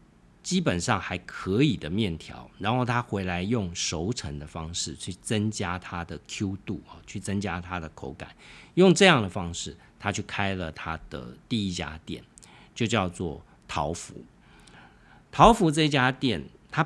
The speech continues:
本身的前身是卖炸鸡的，这是美国街边常见的熟食店。他把它租下来，那时候他的父亲资助他一些贷款，为他做担保，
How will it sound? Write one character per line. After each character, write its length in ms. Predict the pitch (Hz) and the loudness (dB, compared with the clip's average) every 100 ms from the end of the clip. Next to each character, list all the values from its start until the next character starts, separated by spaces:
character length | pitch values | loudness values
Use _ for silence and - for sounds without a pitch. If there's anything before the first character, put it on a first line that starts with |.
| - | 0
本 260 | - 78 76 | -2 -2 -2
身 240 | - 110 | -2 0
的 80 | 107 | 0
前 420 | - - 76 76 | -4 -6 -6 -6
身 220 | 90 90 | -4 -4
是 140 | 90 98 | -4 -4
卖 200 | 101 95 | -4 -4
炸 280 | - 104 87 | -4 -6 -6
鸡 380 | - 85 82 78 | -10 -8 -6 -8
的， 140 | 64 - - - | -12 -20 -20 -12
这 140 | 110 | -8
是 300 | 101 98 90 80 - | -6 -4 -6 -8 -14
美 180 | 95 80 | -8 -8
国 200 | - 87 | -6 -6
街 280 | 87 120 113 | -2 0 0
边 400 | 110 110 104 110 | 2 0 0 -4
常 300 | - - 82 | -6 -6 -4
见 220 | 92 117 82 | -2 -2 -2
的 120 | 73 | -6
熟 260 | - 67 | -6 -6
食 240 | 85 - 69 | -4 -4 -4
店。 220 | - 80 - - - - - | -8 -10 -10 -20 -20 -20 -4
他 140 | 135 | 2
把 80 | 135 | 4
它 180 | 117 135 | 4 4
租 180 | - 147 | 2 2
下 280 | 147 120 76 | 4 2 2
来， 240 | 62 - - | -4 -14 -2
那 140 | 143 | 0
时 120 | 139 | 2
候 240 | 131 113 92 - - - - - | 2 0 -2 -14 -20 -20 -20 -2
他 160 | 131 | 2
的 140 | 139 113 | 2 0
父 320 | - 170 117 | 0 2 2
亲 480 | - 107 104 107 120 | 2 -2 -2 -6 -10
资 220 | - 127 120 | -8 -6 -2
助 220 | 135 110 | 0 0
他 280 | 101 98 92 | -2 -2 -2
一 100 | 92 | -4
些 220 | - 92 | -4 -4
贷 240 | - 101 | -2 -2
款， 260 | - - - - - - - - - - _ - - | -4 -14 -18 -20 -20 -20 -20 -20 -20 -20 _ -20 4
为 180 | 143 117 | 6 6
他 160 | 110 | 2
做 160 | 107 92 | -2 -4
担 280 | 87 78 78 | -4 -4 -6
保， 220 | - - | -10 -16